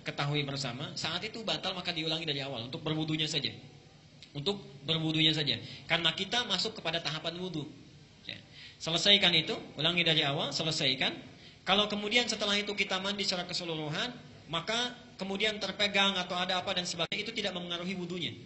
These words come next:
Tidak memengaruhi wudunya, karena telah masuk kepada fase mandinya. Jelas sampai sini? Baik.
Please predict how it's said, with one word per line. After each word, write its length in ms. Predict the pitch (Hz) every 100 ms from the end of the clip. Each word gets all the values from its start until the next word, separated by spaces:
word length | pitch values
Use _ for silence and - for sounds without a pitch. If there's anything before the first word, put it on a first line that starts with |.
| - - - - - - - -
Tidak 160 | 160
memengaruhi 640 | 165 165 160 175 214 247 - - -
wudunya, 400 | 160 170 180 123 -
karena 200 | 170 196
telah 200 | 190 170
masuk 280 | 175 208 202
kepada 240 | 170 170 180
fase 240 | 170 185
mandinya. 400 | 170 165 165 117 - - - - - - - - -
Jelas 160 | 135
sampai 160 | 135 143
sini? 200 | 147 143 - - - -
Baik. 160 | 107